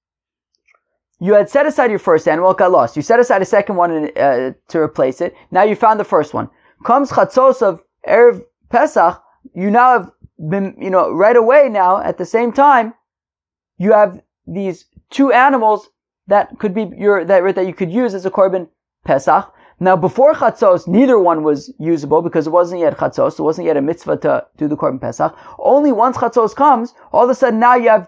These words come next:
two potential animals to bring as a Korban Pesach. Rabbi Yossi says, "Use the first one."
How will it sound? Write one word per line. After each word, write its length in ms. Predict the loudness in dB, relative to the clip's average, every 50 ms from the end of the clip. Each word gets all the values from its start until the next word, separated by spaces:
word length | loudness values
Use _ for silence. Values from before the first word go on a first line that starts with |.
| _ 0
two 180 | 2 2 2
potential 640 | 2 -2 -2 -2 -2 -2 -2 -4 -6 -6 -6 -8 _ _ _
animals 480 | -4 -2 -2 -2 -2 -4 -6 -8 -10 _ _ _ _ _ _ _ _ _ _ -4
to 100 | -4 -2
bring 240 | 0 2 2 2 2
as 140 | 0 -2
a 20 | -2
Korban 220 | -2 -4 -2 -2
Pesach. 340 | -4 -4 -2 0 -2 -2 -2 -6 -12 _
Rabbi 200 | -4 -2 0 2
Yossi 280 | 2 2 2 0 -2 -2
says, 300 | 0 2 2 2 2 0
"Use 180 | -4 -4 -2
the 100 | -2 -2
first 320 | -2 0 -2 -2 -2 -2 -2
one." 260 | -2 -2 -2 -4 -8